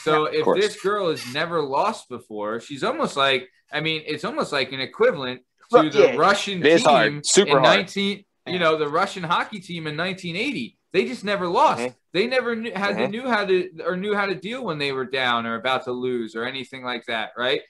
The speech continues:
Speaker 1: They didn't know
Speaker 2: Yep,
Speaker 1: about
Speaker 2: yep.
Speaker 1: coming back from adversity. So I don't know. Maybe that was it. Maybe she's just a victim of her own dominance.
Speaker 3: Well,
Speaker 1: You know?
Speaker 3: y-, y-, so he-, here's a couple of thoughts. I mean, one, uh, the whole, like, the whole thing with Tokyo, right? There's, there's no one there but the athletes.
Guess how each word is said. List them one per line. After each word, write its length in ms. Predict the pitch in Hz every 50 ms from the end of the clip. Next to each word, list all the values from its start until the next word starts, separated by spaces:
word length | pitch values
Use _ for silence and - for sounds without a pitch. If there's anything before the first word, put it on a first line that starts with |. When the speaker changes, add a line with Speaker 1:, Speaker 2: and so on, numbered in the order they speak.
| _ _ _
Speaker 1:
They 80 | 143 160
didn't 220 | 202 220 220 202 180
know 140 | 190 233 240
Speaker 2:
Yep, 80 | 226 196
Speaker 1:
about 160 | 175 156 139
Speaker 2:
yep. 60 | -
Speaker 1:
coming 280 | - - - 151 147 135
back 240 | 143 139 135 131 -
from 140 | 131 127
adversity. 680 | 123 117 107 117 113 113 110 - 107 104 101 95 87 - _ _ _ _
So 260 | _ - 147 147 147 143
I 140 | 135 151
don't 120 | 170 196 208
know. 140 | 226 202 131
Maybe 320 | 123 135 151 170 190 190
that 180 | 185 196 202 196
was 160 | 202 190 151 190
it. 160 | 202 165 131
Maybe 220 | 147 156 165 185 175
she's 260 | - 185 196 175 147
just 260 | 185 185 170 - -
a 80 | 151 147
victim 380 | 135 151 170 170 - 170 170 170
of 120 | 170 143
her 100 | 156 156 156
own 160 | 160 156 156
dominance. 680 | 143 135 143 156 185 196 127 92 - _ _ - - _ _ _ _
Speaker 3:
Well, 160 | - 175 143
Speaker 1:
You 80 | 135 131
know? 240 | 127 127 123 131 151
Speaker 3:
y-, 120 | 175 175 - -
y-, 100 | 156 - _ _ - - - - _ _ _ _ _
so 280 | _ - 175 175 175 - - _ _
he-, 160 | - 143 170 180
here's 280 | - 156 170 202 196
a 40 | 190
couple 180 | - 196 170 156
of 80 | 147 -
thoughts. 420 | 156 143 127 120 - - - - -
I 60 | 151
mean, 220 | 170 185 180 170 165
one, 600 | 170 - - 190 214 233 240 233 214 190 175 160 -
uh, 520 | - 151 151 147 143 135 131 123 120 120 - - _ _ _ _ _ _ _ _ _ _
the 100 | 165 165
whole, 200 | 175 214 - -
like, 160 | 170 160 147
the 60 | 156
whole 120 | 170 226 226
thing 80 | 214 190
with 80 | 170
Tokyo, 280 | - 180 175 147 143 135
right? 140 | 143 147 143
There's, 280 | 143 139 139 127 117
there's 260 | 123 139 139 135 127
no 140 | 147 170 175
one 140 | 180 175 156
there 200 | 156 156 156 143
but 160 | 135 147 139
the 140 | - 135 127
athletes. 560 | 127 131 135 - 165 156 160 - - - -